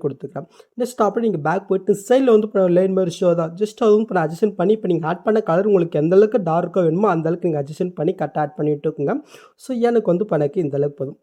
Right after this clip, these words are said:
ஓகே, so முடிஞ்சா? So, இதுக்கப்புறம் நம்ம வந்து பண்ணாக்க பிக் ஆட் பண்ணிக்கலாம்.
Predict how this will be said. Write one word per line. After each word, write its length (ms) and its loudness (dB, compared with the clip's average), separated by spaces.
ஓகே, 160 -4
so 200 0
முடிஞ்சா? 420 0
So, 40 -16
இதுக்கப்புறம் 420 -2
நம்ம 140 2
வந்து 160 -2
பண்ணாக்க 280 -2
பிக் 180 -6
ஆட் 180 -6
பண்ணிக்கலாம். 460 -2